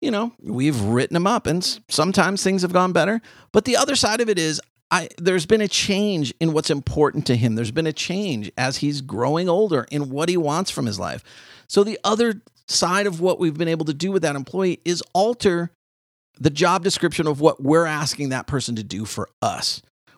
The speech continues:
We're finding out, well, what do you enjoy the most? Is it teaching lessons or is it doing band? Well, it's more band and I like advanced students. Okay, let's just cut you back on the number of students.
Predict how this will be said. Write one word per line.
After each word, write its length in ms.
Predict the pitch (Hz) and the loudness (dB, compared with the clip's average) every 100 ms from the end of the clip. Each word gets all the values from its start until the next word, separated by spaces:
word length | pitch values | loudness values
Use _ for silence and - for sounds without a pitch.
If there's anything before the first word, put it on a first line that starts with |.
| - | -2
We're 100 | 156 | 0
finding 420 | - 160 139 139 | 2 0 0 -6
out, 180 | 131 - | -8 -8
well, 280 | 160 165 165 _ | -10 -10 -12 _
what 460 | 165 160 220 285 - 156 | -18 -4 0 0 0 -6
do 100 | 190 | -4
you 260 | 202 190 170 | -2 0 -2
enjoy 680 | 147 127 151 131 123 113 _ - | -2 -2 -2 -2 -4 -6 _ -6
the 80 | 120 | -4
most? 580 | 117 110 - - - - | -2 -2 -4 -8 -8 -6
Is 160 | 139 131 | -4 -2
it 140 | 120 | -4
teaching 380 | - 160 - 151 | 0 0 2 -2
lessons 360 | 135 143 185 196 | 0 0 -2 0
or 200 | 135 117 | 0 0
is 100 | 110 | -2
it 140 | 92 | -4
doing 240 | 120 104 85 | -4 -6 -6
band? 440 | 104 64 - _ _ _ _ _ | -8 -8 -16 _ _ _ _ _
Well, 200 | 151 175 | -6 -4
it's 120 | 165 165 | -4 -4
more 240 | 185 214 | -2 0
band 460 | 185 165 165 160 - | 2 2 2 0 -2
and 120 | 139 | -4
I 60 | 123 | -2
like 220 | 120 113 | -2 -2
advanced 420 | 110 95 101 92 | -2 -4 -8 -8
students. 360 | - - - - - | -8 -8 -12 -4 -2
Okay, 320 | - 123 233 _ _ _ _ _ _ _ _ 117 | 0 0 -2 _ _ _ _ _ _ _ _ 0
let's 320 | 165 240 - | 0 0 -2
just 260 | 254 - | -2 -2
cut 300 | - - 170 | 0 0 0
you 160 | 214 214 | -2 0
back 400 | 185 240 - - - | 0 -2 -8 -12 -6
on 160 | 139 | -2
the 80 | 151 | 0
number 340 | 139 143 170 175 | 0 0 0 0
of 80 | |
students. 680 | - - 214 277 - - - | -2 -2 0 -2 -6 -12 -12